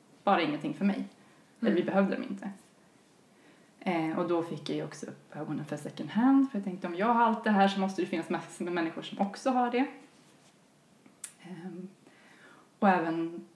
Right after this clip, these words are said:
Speaker 1: så här med kemikalier. När vi kom till städskåpet så började man titta på de här grejerna. Att för det första, hur mycket städprodukter kan man behöva ha?
Speaker 2: Mm, precis.
Speaker 1: Inte så
Speaker 2: Mm.
Speaker 1: mycket.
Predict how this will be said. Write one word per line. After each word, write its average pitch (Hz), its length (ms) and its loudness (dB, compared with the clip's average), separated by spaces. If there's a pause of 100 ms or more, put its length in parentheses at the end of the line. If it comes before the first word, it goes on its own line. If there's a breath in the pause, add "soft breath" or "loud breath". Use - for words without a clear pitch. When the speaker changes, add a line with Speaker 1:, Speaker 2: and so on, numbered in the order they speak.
(380)
Speaker 1:
så - 160 -4
här 165 60 0
med 165 140 -4
kemikalier. 160 800 0
När 190 100 -2
vi 175 80 0
kom 180 180 -2
till 180 100 -2
städskåpet 165 800 -2
så 165 80 -10
började 160 220 -2
man 160 120 -4
titta - 320 -6
på - 120 -8
de 165 120 -4
här - 80 -4
grejerna. 156 360 -6
Att - 140 -16 (220)
för - 80 -8
det 165 100 -4
första, 175 160 -6 (180)
hur 170 100 -2
mycket 165 260 -6
städprodukter - 640 -4
kan - 260 -6
man 156 120 -4
behöva 151 240 -4
ha? 170 200 -4 (300)
Speaker 2:
Mm, 196 280 0
precis. 175 220 -2
Speaker 1:
Inte 156 160 -6
så 170 120 0
Speaker 2:
Mm. 180 160 0
Speaker 1:
mycket. 196 260 -2